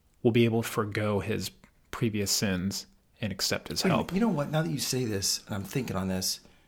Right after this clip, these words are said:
Speaker 2: it doesn't make sense why they're chastising him so much. It, it, this is why. So that, that la-, last season, that episode where they bring the, the, the zombie guy in, Jaime's there. They're all there. The Lannisters, they go, they come back.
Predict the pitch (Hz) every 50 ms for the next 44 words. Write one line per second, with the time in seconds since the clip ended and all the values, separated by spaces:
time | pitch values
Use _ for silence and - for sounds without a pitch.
0 | _ _ - _ - - - - - - 185 180 185 - 147 143 131 - - -
1 | - 151 151 143 - - 110 107 107 92 98 98 98 95 - - - _ _ -
2 | - - 143 139 135 - - 107 98 95 98 90 85 80 - - 98 87 76 65
3 | 76 - - - - _ _ - 139 - - 165 156 156 170 160 - 160 139 139
4 | 131 110 87 90 - - - - - - - - - - - - - - - 147
5 | 139 143 131 - 135 127 120 127 143 - - 131 139 147 143 - - 151 143 135
6 | 113 104 104 110 113 117 - 120 120 117 113 110 - 107 95 98 95 98 92 95
7 | 104 110 107 107 110 104 95 95 - 98 95 95 98 90 - - 95 90 90 92
8 | 107 101 101 95 87 85 82 80 - - - 92 87 82 82 80 82 85 82 87
9 | - - - - - - - _ _ - _ _ _ _ - - 113 131 143 160
10 | 160 139 117 123 117 113 113 117 113 107 - 98 117 131 123 113 107 95 92 101
11 | 110 113 110 110 - - 104 101 - - - - - - - _ _ _ _ _
12 | _ - 110 101 - - 117 113 110 110 107 104 98 - 120 117 107 101 101 98
13 | 98 95 -